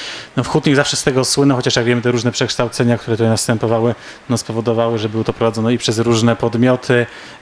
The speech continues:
e, i, i w różny sposób. Natomiast, no, naszą ambicją jako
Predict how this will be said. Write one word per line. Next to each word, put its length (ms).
e, 340
i, 320
i 60
w 60
różny 300
sposób. 420
Natomiast, 420
no, 60
naszą 260
ambicją 380
jako 380